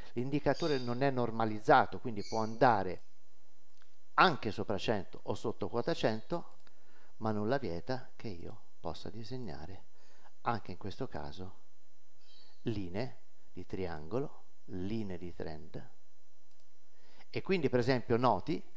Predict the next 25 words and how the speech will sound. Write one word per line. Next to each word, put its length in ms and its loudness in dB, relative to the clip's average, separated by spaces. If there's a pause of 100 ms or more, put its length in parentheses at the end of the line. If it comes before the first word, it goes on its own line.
(240)
che 100 -2
se 140 0
vado 160 4
a 60 2
prendere 360 2
il 80 -2
Commodity 460 0
Channel 280 0
Index 440 -2
di 120 -2
queste 300 0
ultime 320 -2
due 140 -2
sedute, 560 -2 (560)
è 160 2
proprio 340 2
su 260 0
questo 360 2
livello 680 0 (640)
che 100 0
si 140 -2
sta 140 2
un 180 0
po' 160 6
giocando 880 0